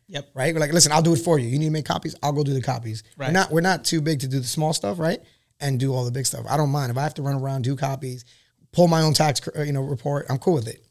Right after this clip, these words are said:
Speaker 1: Right.
Speaker 2: You know, just, let's just get it done now.
Speaker 1: That's good, man. I mean, this is really good. And this is, you know what? This is raw information straight from a veteran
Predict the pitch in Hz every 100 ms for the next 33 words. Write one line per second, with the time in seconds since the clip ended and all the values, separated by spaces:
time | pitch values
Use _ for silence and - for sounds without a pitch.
0 | _ _ 135 117 123 127 123 131 127 135
1 | 123 110 113 131 120 120 110 - _ _
2 | _ 143 - 147 151 139 135 131 - 139
3 | 143 151 160 143 165 160 175 170 156 170
4 | 196 185 139 143 156 170 180 196 165 170
5 | - 160 143 156 156 160 151 156 170 156
6 | 156 - 139 - - 165 170 170 - _
7 | _ - - 175 170 170 - 147 135 131
8 | 151 165 170 196